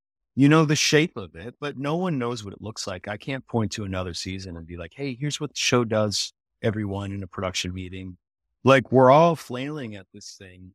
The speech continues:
trying to pin it down. And it's like, you don't know if you're gonna be back. So try stuff, especially when you have this large of an ensemble. Yeah, try stuff.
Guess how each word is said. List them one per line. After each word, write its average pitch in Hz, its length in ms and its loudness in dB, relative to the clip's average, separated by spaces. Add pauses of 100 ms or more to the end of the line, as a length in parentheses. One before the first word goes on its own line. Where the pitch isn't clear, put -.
(400)
trying 120 320 -2
to 135 100 -6
pin 139 200 -8
it 117 160 -6
down. 107 560 -8 (460)
And 143 240 4
it's 151 260 -4
like, 170 320 4
you 135 200 0
don't 233 160 2
know 123 160 -2
if 107 120 -10
you're 107 100 -14
gonna 95 140 -18
be 87 140 -18
back. 85 300 -18 (480)
So - 160 -2
try 202 260 4
stuff, - 300 -8 (180)
especially 165 400 2
when 185 100 0
you 180 120 0
have 160 160 4
this 156 180 -2
large 151 220 0
of 135 80 -8
an 135 80 -4
ensemble. 120 640 -8
Yeah, 175 260 -8
try - 260 -4
stuff. - 260 -12